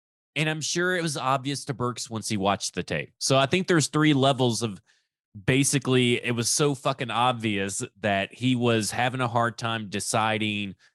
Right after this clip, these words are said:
where to go with the ball and to actually pull the trigger on some N F L open throws. Not everything was clear open.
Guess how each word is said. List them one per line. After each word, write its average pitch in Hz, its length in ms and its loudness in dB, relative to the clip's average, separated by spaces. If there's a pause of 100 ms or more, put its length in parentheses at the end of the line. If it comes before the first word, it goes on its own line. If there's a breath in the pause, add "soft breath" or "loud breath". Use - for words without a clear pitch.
(480 soft breath)
where 131 280 4
to 143 80 4
go 131 180 2
with 117 140 0
the 117 80 0
ball 98 600 2
and 98 180 -8
to 110 140 -2
actually 120 420 -2
pull 123 300 -2
the 113 100 -2
trigger 117 400 0
on 110 140 0
some 123 300 -4
N 147 160 0
F 151 180 0
L 135 240 4
open 117 320 0
throws. 113 360 0
Not 170 200 0
everything 170 340 0
was 127 140 -4
clear 151 440 0
open. 90 340 -4